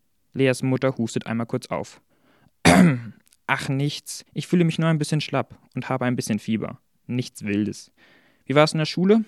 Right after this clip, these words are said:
Ich habe euch Nudeln mit Tomatensoße gemacht, die stehen noch auf dem Herd. Bedient euch.“ Lea runzelt die Stirn. Ihre Mutter ist nie krank.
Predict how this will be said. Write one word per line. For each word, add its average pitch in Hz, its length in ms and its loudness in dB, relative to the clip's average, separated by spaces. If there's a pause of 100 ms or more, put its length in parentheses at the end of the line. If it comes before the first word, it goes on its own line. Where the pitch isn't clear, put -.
Ich - 140 -6
habe 175 100 -2
euch 175 100 -2
Nudeln 185 220 2
mit 180 120 -2
Tomatensoße 143 600 -2
gemacht, 131 400 -2
die 135 80 -6
stehen 147 200 -4
noch 143 100 -4
auf - 100 -4
dem 135 140 -6
Herd. 127 280 -4 (200)
Bedient 208 400 2
euch.“ - 320 -10 (840)
Lea 110 160 0
runzelt 117 460 -6
die 120 60 -6
Stirn. - 360 -8 (240)
Ihre - 220 -12
Mutter - 280 -6
ist - 240 -16
nie 139 440 0
krank. - 440 -12